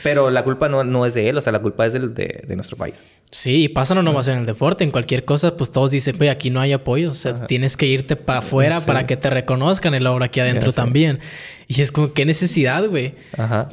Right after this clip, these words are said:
Speaker 2: ¿Qué necesidad? ¿Y a dónde está yendo ese dinero, más que nada?
Speaker 1: Ah, sí.
Speaker 2: Porque es como, ¿qué haces con eso? Que
Speaker 1: ¿Qué ha-
Speaker 2: en un punto estaba aquí.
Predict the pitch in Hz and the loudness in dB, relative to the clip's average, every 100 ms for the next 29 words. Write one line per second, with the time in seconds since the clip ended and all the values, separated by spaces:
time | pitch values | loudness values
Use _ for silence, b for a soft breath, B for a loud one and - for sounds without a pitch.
0 | - 160 180 190 180 180 160 156 143 B | -2 0 2 2 0 0 0 0 0 B
1 | B 175 175 160 247 233 220 175 180 185 | B 0 2 2 2 0 2 4 4 2
2 | 175 143 190 143 139 143 135 143 123 - | 2 2 2 2 0 0 0 0 -2 -6
3 | - - - - 76 - 151 156 156 151 | -14 -12 -6 -6 -6 -6 0 0 2 2
4 | 143 143 156 147 135 - - _ _ _ | 2 2 2 2 0 -4 -20 _ _ _
5 | - 143 135 127 147 131 127 143 160 160 | -4 -2 0 0 -2 -2 -2 0 0 0
6 | 131 135 127 127 131 131 127 127 120 127 | 2 2 0 0 0 0 0 0 0 -2
7 | 123 135 131 | 0 -2 -4